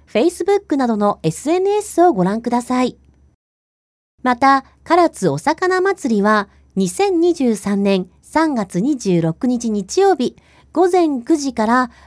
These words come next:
午後二時までの開催です。場所は、唐津市海岸通り、沿岸物市場内および周辺です。内容は、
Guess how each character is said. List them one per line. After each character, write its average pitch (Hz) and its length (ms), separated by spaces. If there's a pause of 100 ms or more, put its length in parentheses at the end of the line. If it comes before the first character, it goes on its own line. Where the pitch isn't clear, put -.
午 339 160
後 269 180
二 320 200
時 370 140
ま 320 120
で 294 140
の 370 120
開 214 220
催 208 240
で 202 160
す。 - 240 (600)
場 202 120
所 233 180
は、 233 280 (320)
唐 214 140 (120)
津 - 100
市 - 340 (100)
海 294 260
岸 339 260
通 302 220
り、 - 240 (680)
沿 349 240
岸 359 160
物 311 320
市 294 200
場 294 140
内 196 380
お 233 80
よ 269 140
び 170 120
周 240 320
辺 262 240
で 254 140
す。 - 240 (640)
内 254 260
容 285 240
は、 269 300